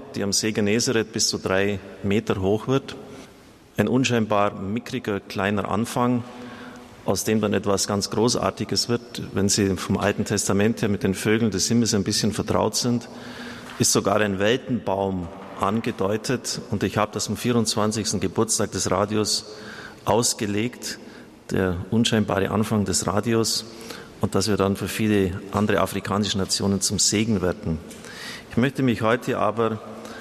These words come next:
mit dem anderen Gleichnis der selbst wachsenden Saat auseinandersetzen. Gott wirkt das Entscheidende,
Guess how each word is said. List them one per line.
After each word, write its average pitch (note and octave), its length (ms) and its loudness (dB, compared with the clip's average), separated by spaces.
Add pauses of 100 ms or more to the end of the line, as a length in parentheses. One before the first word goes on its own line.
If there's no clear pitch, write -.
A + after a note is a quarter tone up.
(480)
mit G#2+ 180 0
dem G#2 160 2
anderen A2+ 680 0
Gleichnis G2+ 520 2
der F#2+ 140 0
selbst - 500 0
wachsenden F#2+ 520 0
Saat F#2 460 0
auseinandersetzen. G#2 1080 0 (1800)
Gott A#2 260 2
wirkt A#2+ 380 -2
das A#2+ 160 2
Entscheidende, A2 720 0